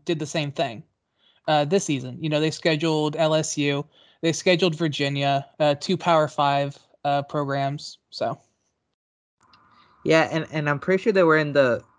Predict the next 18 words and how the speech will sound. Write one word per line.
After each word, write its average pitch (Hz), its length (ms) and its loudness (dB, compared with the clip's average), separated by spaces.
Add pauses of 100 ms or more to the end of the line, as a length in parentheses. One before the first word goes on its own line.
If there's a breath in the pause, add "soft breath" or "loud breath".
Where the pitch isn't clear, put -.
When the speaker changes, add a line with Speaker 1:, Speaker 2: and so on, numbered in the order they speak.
(400)
Speaker 2:
that 135 160 -4
they 147 80 2
were 139 100 2
scheduled 147 500 0
to - 140 -8
enter 135 260 -8
into 123 160 -10
the 123 100 -4
Battle 123 360 0
of 117 100 -2
Atlantis 123 600 -6
tournament, 117 400 -6
which 113 140 -6
is 120 120 -4
always 120 240 2
one 123 160 -2
of 117 80 -2
the 110 220 2